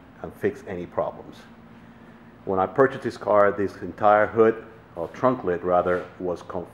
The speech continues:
full of Bondo. What they did is whoever fixed this car before,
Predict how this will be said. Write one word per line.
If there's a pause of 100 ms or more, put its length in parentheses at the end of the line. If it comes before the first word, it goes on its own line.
full
of
Bondo. (880)
What
they
did
is
whoever
fixed
this
car
before,